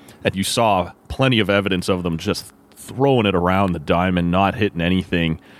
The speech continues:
uh, especially in that first inning today. I think there was two different errors that helped the Blue Jays get that big first inning.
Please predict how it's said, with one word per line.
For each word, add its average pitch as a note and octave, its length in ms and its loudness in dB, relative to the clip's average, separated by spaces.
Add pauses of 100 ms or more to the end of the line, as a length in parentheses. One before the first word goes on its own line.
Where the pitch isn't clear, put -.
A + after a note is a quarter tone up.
(200)
uh, E2+ 440 2
especially B2 520 0
in F#2+ 60 2
that F#2 140 0
first G#2 300 0
inning F#2 180 2
today. F#2 300 2
I E2+ 40 0
think G#2+ 180 0
there F2 40 0
was D2+ 120 -4
two - 200 0
different F2 280 0
errors E2+ 440 0
that F2 120 -4
helped F#2 240 0
the F2 60 -6
Blue F2 200 0
Jays D#2+ 340 -4
get - 240 -4
that D#2+ 200 -2
big F2 200 0
first F2 340 -2
inning. F2+ 300 2